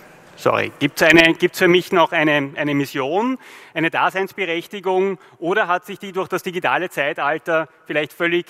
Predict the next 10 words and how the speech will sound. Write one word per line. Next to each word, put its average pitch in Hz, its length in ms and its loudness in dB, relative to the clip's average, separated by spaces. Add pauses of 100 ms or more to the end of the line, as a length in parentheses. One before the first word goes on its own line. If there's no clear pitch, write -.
(160)
aufgelöst? 165 920 -4 (200)
Ein 160 160 0
schönes 175 260 0
Beispiel 156 400 -4
dafür 147 420 -2
aus 156 140 -8
Deutschland 156 540 -2
ist 147 200 -10
der 165 60 0
Brockhaus. 156 760 -2